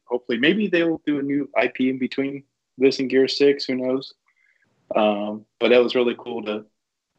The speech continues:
see them kind of flesh out and do, like, you know, something, you know, I guess sort of different,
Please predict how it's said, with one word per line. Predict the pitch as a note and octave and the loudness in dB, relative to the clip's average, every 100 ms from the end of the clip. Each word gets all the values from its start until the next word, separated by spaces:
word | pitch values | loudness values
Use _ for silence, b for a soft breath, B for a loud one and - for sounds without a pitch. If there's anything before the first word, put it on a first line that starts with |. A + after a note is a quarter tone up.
| _ | _
see | - B2 | 0 2
them | A2+ G#2+ | 2 -2
kind | A#2+ | -4
of | A2 - | -4 0
flesh | A2+ - | 0 2
out | B2 A2+ | 2 2
and | G#2+ G#2+ | -2 -6
do, | A#2+ A2 | -4 -2
like, | G#2+ G2 - _ - | -2 -4 -8 _ -10
you | A2 | -6
know, | F#2+ | -4
something, | - G#2+ G2+ G2 G2 - _ _ _ _ _ _ _ _ _ _ | -4 -6 -6 -6 -8 -14 _ _ _ _ _ _ _ _ _ _
you | - G#2 | -8 -4
know, | F2+ F2+ _ _ _ A#2+ | -4 -6 _ _ _ 0
I | |
guess | A#2+ A#2 - - | 2 0 -4 -6
sort | - G#3+ D3+ | 2 4 4
of | |
different, | A#2+ A#2+ B2 A2+ | 0 -2 -4 -8